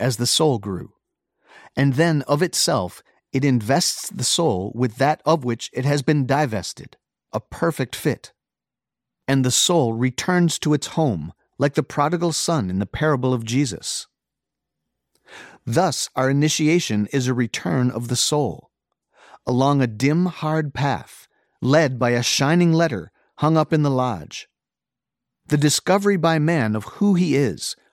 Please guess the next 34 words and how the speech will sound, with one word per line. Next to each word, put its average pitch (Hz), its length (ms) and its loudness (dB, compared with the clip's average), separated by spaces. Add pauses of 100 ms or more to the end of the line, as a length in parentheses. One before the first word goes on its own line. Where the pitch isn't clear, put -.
whence 170 300 2
he 175 100 0
came, 101 500 -2 (300)
and 135 120 0
whose 151 520 0
son 160 380 0
he 123 220 0
is. - 460 -4 (1160)
So 196 360 2
understood, 143 640 0 (240)
the 120 100 0
ritual 185 540 0
of 139 120 0
initiation 147 720 2
is 123 160 -2
a 123 80 0
drama 117 500 0
of 120 220 -6
the 123 120 2
eternal 160 380 0
life 147 260 0
of 120 140 -8
man, 117 420 -2 (580)
of 135 120 -2
the 147 100 4
awakening 135 640 2
of 117 100 -2
the 123 80 -2
soul 120 540 -2
and 131 160 0
the 127 60 0
building 120 500 0
of 113 100 -4
character. - 640 -4